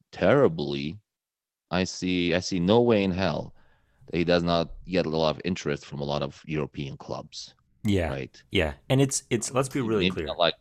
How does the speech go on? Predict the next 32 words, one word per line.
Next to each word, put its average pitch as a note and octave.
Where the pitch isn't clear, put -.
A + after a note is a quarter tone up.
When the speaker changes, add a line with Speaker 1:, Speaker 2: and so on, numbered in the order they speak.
Speaker 1:
Paris F2
Saint-Germain E2+
and D2
Chel-, F2
Chelsea G#2+
or D2
City A2
or D#2
anything D2
like C#2+
that, D2
but, C#2+
you A2
know, F2+
your, E2
your D#2+
mid-table D2
German C#2+
league C#2
teams, D#2
Speaker 2:
Right. D#2
Speaker 1:
Italian. C#2
Speaker 2:
Yeah. D#2
Speaker 1:
Um, B1+
Speaker 2:
Teams G#2
Speaker 1:
and F#2
guess F2+
Speaker 2:
with, -
uh, F2
Speaker 1:
what? -
Speaker 2:
promotion F2+
aspirations, F2